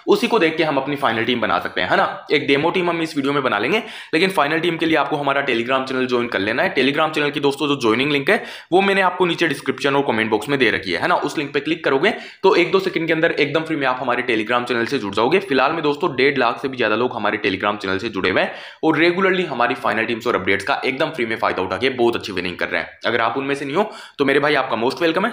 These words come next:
Link आपको बता दिया नीचे description और कमेंट box में आपको मिल जाएगी, ठीक है। अब हम बात करते हैं दोस्तों सबसे पहले pitch report के बारे में, venue report के बारे में। तो ट्रेंट Bridge, अ, Nottingham के अंदर है ये, अ, मैदान, है ना?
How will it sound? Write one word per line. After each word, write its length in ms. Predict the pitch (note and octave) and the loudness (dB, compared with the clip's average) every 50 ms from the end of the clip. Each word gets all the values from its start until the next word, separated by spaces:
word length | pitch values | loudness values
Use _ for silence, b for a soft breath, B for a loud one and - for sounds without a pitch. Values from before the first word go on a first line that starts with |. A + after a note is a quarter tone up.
| - | -2
Link 220 | - A2+ C3 C#3 C3+ | -2 0 0 2 2
आपको 240 | B2 A2 - B2 A2+ | 0 0 0 -2 -4
बता 180 | G#2+ G#2 G#2 | 0 0 0
दिया 180 | B2 D3+ F3 E3 | -2 -2 -4 -4
नीचे 220 | B2+ G#2+ - A#2+ | -4 -2 -2 -2
description 460 | G#2+ G2 - - F#2+ F2+ - - A2 | -2 -2 -6 -8 -10 -10 -8 -6 -4
और 100 | A2+ A2+ | -2 -2
कमेंट 300 | G#2+ - G#2 F#2 F#2 G2 | 0 0 -2 -2 -2 -2
box 160 | F2 - - - | -4 -6 -6 -2
में 80 | - G2 | -2 -2
आपको 200 | - - - D3 | -2 0 0 0
मिल 140 | D3+ C#3 A#2+ | 2 2 2
जाएगी, 300 | A2 F#2 E2+ D#2 F2 E2+ | 2 0 -2 0 -4 -2
ठीक 160 | - F3 F#3+ | -2 0 0
है। 220 | F#3+ A2 - B B B B B B B B | 0 -2 -2 B B B B B B B B
अब 160 | - - G3+ | -2 0 2
हम 120 | A3 G#3 | 0 2
बात 200 | F#3 F3 E3 E3+ - | 2 2 2 2 0
करते 180 | F3 D#3+ D#3+ E3+ | -2 0 0 0
हैं 60 | D#3+ | 0
दोस्तों 280 | D#3 D#3 D3+ - G3+ G3+ G3+ - - - - - | 0 0 0 0 0 -2 -2 -4 -14 -18 -4 -2
सबसे 220 | F3+ F3+ F3+ G3 | -2 0 0 0
पहले 200 | D#3 D3 C3 C#3+ | 0 2 0 0
pitch 220 | - C#3 C#3+ - A#2+ | 0 0 -2 -2 -2
report 280 | B2+ B2 C3+ C3+ C3 | -4 0 0 0 2
के 80 | - D3 | 2 2
बारे 180 | C#3 C3 C3 D3 | 2 2 2 2
में, 100 | F3 F3+ | -2 -2
venue 280 | C#3 A#2 G#2+ A#2 A#2+ | 0 0 0 0 0
report 300 | B2 A#2+ - C3+ C3 B2+ | -2 0 0 0 -2 0
के 60 | - | 0
बारे 180 | C#3 C3+ C3 C#3 | 0 0 0 0
में। 100 | D#3+ F3 | -2 -2
तो 80 | G#3 F#3 | -2 -4
ट्रेंट 440 | F#3+ - F3+ G3 G#3 G3 F#3 D3 | -2 0 0 0 2 0 -2 -2
Bridge, 300 | C3+ - F3+ - - - - B B B B B B B | 0 0 0 0 -2 -10 -12 B B B B B B B
अ, 380 | - B2+ C#3 C#3+ C#3+ C#3+ C#3+ C#3 | 0 2 4 4 4 4 4 2
Nottingham 420 | C#3+ D3+ D3 E3 F3 F3 F3 F3 | 2 0 0 0 0 -2 -2 -2
के 100 | D#3 D#3+ | 0 -2
अंदर 220 | D#3 C#3 B2 C3 C#3+ | -2 0 2 0 2
है 100 | D3 D3+ | 2 0
ये, 200 | D3 C3+ C3 B2+ | 2 2 2 2
अ, 320 | - - A#2+ A#2+ A#2+ A#2+ | 2 2 2 2 2 2
मैदान, 320 | A#2+ A#2 A2+ A2+ B2+ C3 C3+ | 0 0 0 2 2 2 2
है 100 | C#3+ E3 | 2 2
ना? 300 | G#3 G#3+ - - - | 2 2 2 -4 -12